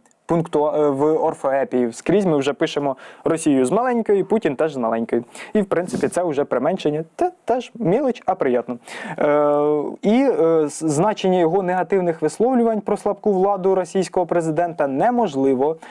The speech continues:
применшити. Уперше він назвав, Трамп, ем, назвав Росію слабкою через Сирію, е, та Україну, тим самим знизивши рівень її загрози та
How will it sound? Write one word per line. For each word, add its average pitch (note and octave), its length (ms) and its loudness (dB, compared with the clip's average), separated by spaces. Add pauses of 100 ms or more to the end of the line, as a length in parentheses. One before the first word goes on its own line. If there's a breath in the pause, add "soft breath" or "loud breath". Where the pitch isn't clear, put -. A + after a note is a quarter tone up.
(200 loud breath)
применшити. D3 640 0
Уперше G#3 380 0
він F#3 140 2
назвав, F3 460 0 (220)
Трамп, C3 360 -4
ем, C#3 320 0
назвав D3+ 540 0
Росію G3 380 2
слабкою E3+ 540 0
через C#3 600 0
Сирію, B2+ 580 2 (320 loud breath)
е, C3+ 220 2
та D#3+ 140 -2
Україну, F#3 580 0
тим - 180 -2
самим E3+ 400 0
знизивши C3+ 800 0
рівень E3 380 2
її B2+ 380 2
загрози C3 560 0
та B2+ 420 0